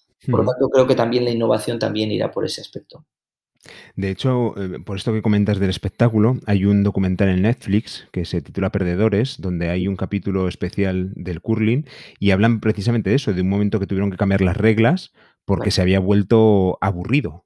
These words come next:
Speaker 2: Consiguieron encontrar una brecha en las reglas y siempre ganaban. Bueno, no hacían que ganaran, si no me equivoco, que llegaban a, a empate, hacían que los otros, eh,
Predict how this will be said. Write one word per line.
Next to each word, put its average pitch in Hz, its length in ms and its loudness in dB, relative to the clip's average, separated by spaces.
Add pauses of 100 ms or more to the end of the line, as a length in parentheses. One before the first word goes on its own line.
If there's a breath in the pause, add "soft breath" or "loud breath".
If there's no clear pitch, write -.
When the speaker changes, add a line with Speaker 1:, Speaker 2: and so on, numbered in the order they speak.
(100)
Speaker 2:
Consiguieron 101 640 -2
encontrar 107 400 -2
una 104 180 0
brecha 110 540 2
en 104 80 0
las 101 120 0
reglas 120 520 0 (340 soft breath)
y 107 120 -4
siempre 110 340 2
ganaban. 107 400 2
Bueno, 117 160 4
no 113 100 2
hacían 151 220 2
que 131 100 2
ganaran, 113 380 2
si - 100 -6
no 104 80 2
me 101 60 0
equivoco, 95 400 -2
que 90 260 -4
llegaban 95 340 0
a, 110 40 2
a 110 200 2
empate, 113 460 2
hacían 107 260 0
que - 80 -2
los 101 160 0
otros, 104 360 -2
eh, 95 400 0